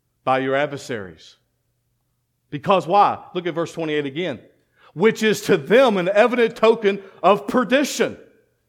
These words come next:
The very fact that they're persecuting you because of the gospel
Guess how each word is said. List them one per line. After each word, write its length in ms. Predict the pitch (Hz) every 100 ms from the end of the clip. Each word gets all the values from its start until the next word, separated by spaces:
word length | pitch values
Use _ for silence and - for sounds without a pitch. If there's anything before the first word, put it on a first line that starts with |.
| _ _ _ _ _ -
The 120 | - 220
very 320 | 247 277 262
fact 520 | - - 240 277 285
that 160 | 220 233
they're 120 | 226
persecuting 720 | 226 277 285 262 277 277 269
you 400 | 269 302 311 302 - _ -
because 400 | 226 - 254 240
of 80 | 220
the 80 |
gospel 840 | 175 190 247 - 320 320 311 -